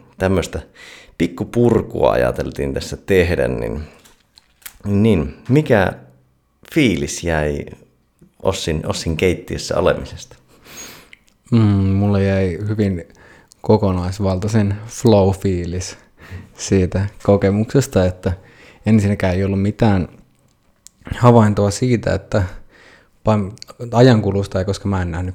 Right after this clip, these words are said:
Speaker 2: kelloa, niin mulla ei ollut mitään niinku referenssiä siitä, että kuinka kauan tässä on mennyt. Tiesin,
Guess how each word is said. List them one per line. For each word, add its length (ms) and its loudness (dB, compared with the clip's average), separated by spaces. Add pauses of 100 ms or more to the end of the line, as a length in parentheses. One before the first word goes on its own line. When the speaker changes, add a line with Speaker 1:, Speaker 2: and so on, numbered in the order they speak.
Speaker 2:
kelloa, 580 2 (140)
niin 80 -4
mulla 220 -2
ei 80 -2
ollut 160 -4
mitään 340 -2
niinku 200 -8
referenssiä 580 -4
siitä, 200 -8
että 180 -10
kuinka 340 -4
kauan 320 2
tässä 220 -4
on 60 -2
mennyt. 280 -4
Tiesin, 300 4